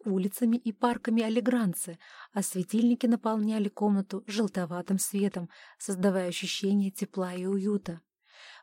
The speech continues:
Посередине комнаты был накрыт небольшой стол на одну персону. Рядом стояли два удобных кресла. Кресло во главе стола, вероятно, принадлежавшее лорду Кастанелло,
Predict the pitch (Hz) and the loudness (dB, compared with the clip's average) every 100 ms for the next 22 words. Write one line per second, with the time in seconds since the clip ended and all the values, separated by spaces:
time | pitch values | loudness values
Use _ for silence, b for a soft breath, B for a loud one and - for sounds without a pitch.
0 | - 247 - 233 233 226 214 233 247 262 | 2 4 6 4 6 6 6 6 6 4
1 | 240 226 208 196 214 208 202 190 190 - | 2 4 4 4 0 0 2 2 0 0
2 | 190 - 196 240 226 180 165 185 240 226 | -2 0 0 2 2 2 2 2 2 -2
3 | - 202 170 160 B B B B 202 226 | 0 2 0 -2 B B B B 0 0
4 | 269 285 - 202 196 214 202 151 170 190 | 2 -2 0 0 2 2 0 -2 -4 -2
5 | 180 180 185 - 175 160 - 170 - b | 0 0 0 -2 -6 -6 -10 -18 -20 b
6 | b b b - 214 214 - 185 190 196 | b b b 0 2 2 0 -2 0 0
7 | 202 202 - 190 180 185 226 _ - 175 | 2 0 0 -2 -2 -2 -4 _ -4 0
8 | 190 175 170 170 185 - 202 185 175 180 | 0 0 -4 -2 -2 0 0 0 0 -2
9 | 165 165 - 196 170 170 165 - - 233 | -4 -6 -6 -4 -2 -2 -2 -6 -6 -2
10 | 226 247 202 | 2 2 0